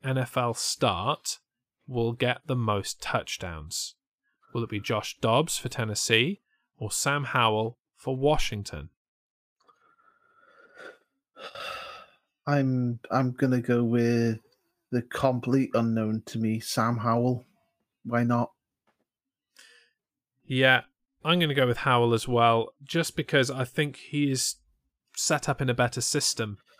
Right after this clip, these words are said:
Speaker 1: there.
Speaker 2: Yes.
Speaker 1: Uh, we, we can actually name some of the receivers, uh, in Washington, whereas Tennessee traded their star receiver to the Eagles out of nowhere. So,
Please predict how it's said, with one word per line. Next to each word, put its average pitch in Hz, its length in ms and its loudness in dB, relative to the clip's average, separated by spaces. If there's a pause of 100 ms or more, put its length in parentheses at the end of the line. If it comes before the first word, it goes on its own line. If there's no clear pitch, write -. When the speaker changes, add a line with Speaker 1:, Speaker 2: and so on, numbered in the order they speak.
(340)
Speaker 1:
there. 113 440 2
Speaker 2:
Yes. - 480 -8
Speaker 1:
Uh, 110 400 -4 (120)
we, 123 220 2
we 117 280 2 (200)
can 135 140 -4
actually 123 320 -4
name 123 540 2 (380)
some - 220 -6
of 117 100 -6
the 117 100 -2
receivers, 110 680 -4 (140)
uh, 104 300 -10
in 107 120 -6
Washington, 104 680 -6 (340)
whereas 107 380 -6
Tennessee 107 480 -8
traded 107 420 -6
their 95 220 -8 (240)
star 101 520 -8
receiver 104 520 -8
to - 120 -14
the 110 120 -8
Eagles 104 640 -8 (400)
out 104 180 -12
of 104 100 -14
nowhere. 98 400 -8
So, 101 300 -8